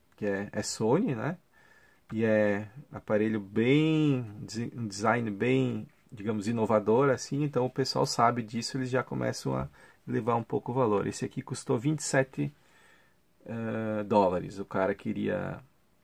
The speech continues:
eh, trinta, conseguiu um descontinho ali, ele fez por, por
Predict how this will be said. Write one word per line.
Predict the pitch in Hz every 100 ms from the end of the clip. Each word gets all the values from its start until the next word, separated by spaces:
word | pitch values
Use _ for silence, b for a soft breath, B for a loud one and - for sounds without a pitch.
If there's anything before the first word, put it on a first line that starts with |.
| _ _ _ _ b b b b b _ -
eh, | 98 92 92 92 95 98 98 - - _ _ _ _ _ -
trinta, | 131 165 208 214 214 - _ -
conseguiu | 143 131 135 139
um | 131
descontinho | - - 120 - 135 135
ali, | 117
ele | 123 123
fez | - 127
por, | - 123 117 120 - _ _
por | 113 113 110 107